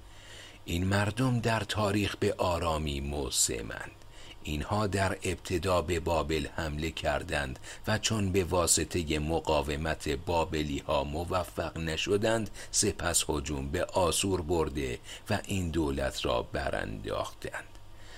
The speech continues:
پس از آن آرامی ها به سوریه رفته و دمشق و حلب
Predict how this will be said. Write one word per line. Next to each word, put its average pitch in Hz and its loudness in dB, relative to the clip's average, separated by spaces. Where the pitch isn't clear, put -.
پس - 4
از 95 2
آن 117 2
آرامی 104 4
ها 98 2
به 85 0
سوریه 78 2
رفته 76 0
و 85 0
دمشق 87 -2
و 82 0
حلب 71 0